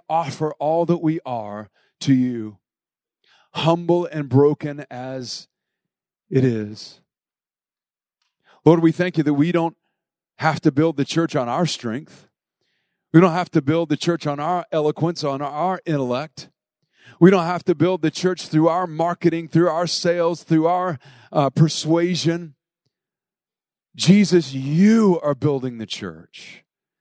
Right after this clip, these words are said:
and you're inviting us to participate, and everybody gets to play. Thank you for all that you're gonna do. We just invite you, even in this moment, Lord,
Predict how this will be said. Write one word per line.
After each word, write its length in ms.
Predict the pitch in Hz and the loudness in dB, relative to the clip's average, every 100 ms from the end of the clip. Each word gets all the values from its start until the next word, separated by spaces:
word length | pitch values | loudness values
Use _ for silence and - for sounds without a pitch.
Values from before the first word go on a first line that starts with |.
| _ _ _ _ | _ _ _ _
and 160 | 123 113 | -8 -4
you're 160 | 120 | -4
inviting 720 | 107 98 - - - 175 185 | -6 -10 -20 -16 -14 -12 -6
us 160 | 180 - | -6 -6
to 140 | - | -8
participate, 760 | - 127 143 139 143 - 127 139 _ _ _ - | -8 -8 -6 -8 -8 -8 -10 -12 _ _ _ -20
and 180 | - _ - | -20 _ -4
everybody 560 | 175 165 170 143 117 107 | 0 4 6 4 -2 -8
gets 200 | 101 - | -12 -14
to 120 | 95 | -18
play. 460 | - 85 78 80 _ _ _ _ _ _ _ _ _ _ _ _ _ | -18 -20 -20 -20 _ _ _ _ _ _ _ _ _ _ _ _ _
Thank 420 | - - 165 165 117 | -12 0 0 0 -6
you 100 | 104 | -8
for 160 | - | -8
all 200 | - 113 113 | -8 -8 -8
that 200 | 107 110 | -10 -12
you're 80 | |
gonna 180 | 110 107 | -14 -16
do. 360 | 95 95 92 92 _ _ _ _ _ _ | -12 -12 -12 -18 _ _ _ _ _ _
We 160 | 143 185 | 4 4
just 220 | 156 131 | 2 -4
invite 420 | 107 101 123 131 | -10 -8 -8 -8
you, 380 | 123 101 92 - _ _ _ - | -8 -8 -10 -14 _ _ _ 2
even 340 | 208 208 202 | 4 4 2
in 80 | 180 | 0
this 240 | 175 151 | 0 -2
moment, 440 | 127 104 92 101 _ _ _ _ _ _ _ _ _ _ _ _ _ _ _ _ _ _ _ | -8 -10 -12 -18 _ _ _ _ _ _ _ _ _ _ _ _ _ _ _ _ _ _ _
Lord, 400 | 135 160 185 165 | 4 6 4 -2